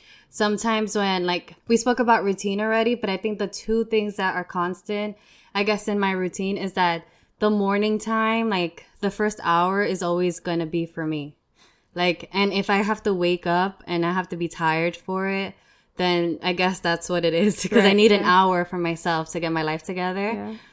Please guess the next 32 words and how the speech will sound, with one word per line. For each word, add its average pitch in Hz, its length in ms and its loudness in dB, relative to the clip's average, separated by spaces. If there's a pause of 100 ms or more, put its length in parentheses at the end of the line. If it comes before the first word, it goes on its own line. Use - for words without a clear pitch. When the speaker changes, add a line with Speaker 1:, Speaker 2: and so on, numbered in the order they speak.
(240)
Speaker 1:
If 202 160 4
not, 208 240 8
I'm 202 100 0
starting 190 340 -2
the 175 120 2
day 170 260 2
off, 156 340 2
like, 156 220 -4
completely 165 460 -6
crazy, 151 520 -6
you 160 120 -4
know, 151 200 -4
and 156 140 -4
I 151 80 -4
just, - 380 -8
I 175 100 -4
can't 175 280 -2
do 170 100 0
that 151 160 -6
to - 80 -10
myself. 147 440 -10 (400)
So 214 120 -2
the 208 140 4
first 214 420 -2
hour 208 640 2 (100)
and 190 220 0
the 185 80 0
last 175 360 2
hour 175 300 2
of 165 200 -2
the 165 120 -2
day 170 640 -2